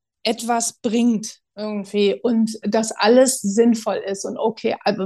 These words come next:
weil Stichwort O K Rs, ne? Also O K Rs sind bestimmt auch total sinnvoll und jede Maßnahme und alles das, was der Weiterbildungsmarkt anbietet und die Trends, die es jetzt gibt, machen total Sinn.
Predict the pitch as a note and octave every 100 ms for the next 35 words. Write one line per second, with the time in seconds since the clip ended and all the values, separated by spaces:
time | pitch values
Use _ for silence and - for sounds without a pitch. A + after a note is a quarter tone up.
0 | F#3+ F#3+ - G3 A3+ A3 G#3+ G#3 G#3+ G#3
1 | A3 F3+ F#3 G3+ - G3 B3+ - G3+ G3+
2 | G#3 G#3+ - A3 A3+ G#3+ G#3+ - A#3 A3+
3 | - A3+ A3+ A#3+ - F#3 F3+ F3+ F#3 -
4 | G3+ G#3 - G3+ B3 C4+ B3+ A3+ F#3 A#3+
5 | - A#3 A3 A3 A3 G3+ G3+ G3+ A#3+ B3
6 | G#3+ A3 A3 A3 G3+ F#3+ G#3+ A#3+ G#3+ G#3+
7 | G#3+ - F#3 F#3+ - B3 B3 A3+ A3+ A3
8 | G3+ G3 G#3 - G3+ A3 A#3+ - - -
9 | - - A3 A3 G#3 - B3 C4 - -
10 | _ _ _ - A3 A#3+ A3+ G#3+ A3 G3+
11 | G#3+ A#3 B3 A#3+ - F#3+ A3 G3+ F#3